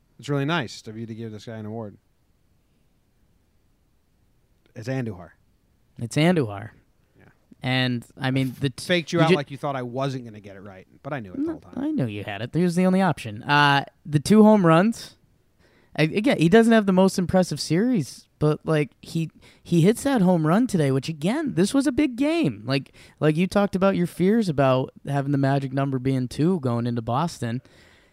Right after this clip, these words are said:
Speaker 2: He sets us off with a, a four-run first inning. Um, just another two home run series. I get,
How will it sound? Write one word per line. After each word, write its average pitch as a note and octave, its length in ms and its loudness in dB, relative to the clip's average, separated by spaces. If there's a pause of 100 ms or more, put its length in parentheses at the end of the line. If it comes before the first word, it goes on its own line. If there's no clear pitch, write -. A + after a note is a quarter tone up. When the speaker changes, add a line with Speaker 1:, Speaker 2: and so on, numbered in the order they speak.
Speaker 2:
He E3 220 -2
sets G3 320 0
us G3 160 -2
off G3 300 0
with E3+ 240 0 (520)
a, C#3 300 0 (180)
a C3 80 -2
four-run D#3 760 0
first D3+ 440 -2
inning. C3+ 380 -4 (560)
Um, B2 400 -2 (260)
just A#3+ 240 -2
another C#4 280 2
two B3 220 0
home B3+ 180 4
run B3+ 100 4
series. B3+ 320 0
I F3+ 40 0
get, A3 160 -6